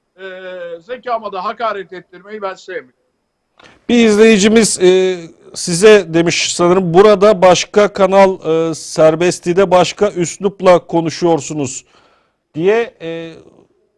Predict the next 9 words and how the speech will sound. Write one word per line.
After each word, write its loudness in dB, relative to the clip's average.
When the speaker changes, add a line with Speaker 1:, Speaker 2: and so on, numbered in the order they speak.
Speaker 2:
ya 0
ben 4
çok 0
katılamadım 0
yani 2
Mustafa -2
Bey'e, 0
Mustafa -4
Çezik. -6